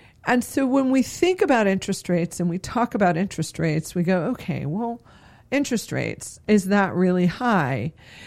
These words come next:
It, it wasn't high when I bought my first house. I bought my first house at six,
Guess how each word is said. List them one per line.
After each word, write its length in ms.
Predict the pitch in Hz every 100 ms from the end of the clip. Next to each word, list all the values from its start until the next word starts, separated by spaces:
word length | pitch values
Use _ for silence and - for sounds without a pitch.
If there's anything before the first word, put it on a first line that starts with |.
| - - - -
It, 260 | 269 - _ _ _ _ _ _
it 240 | 285 -
wasn't 420 | 202 220 285 285 214
high 260 | 233 294
when 160 | 254 190
I 120 | 214
bought 240 | - -
my 200 | 165 208
first 320 | - - 160 -
house. 440 | - - 185 -
I 80 | 190
bought 260 | 208 220 -
my 240 | 175 202
first 320 | 269 - -
house 340 | - 131 160 -
at 160 | -
six, 500 | - - - - -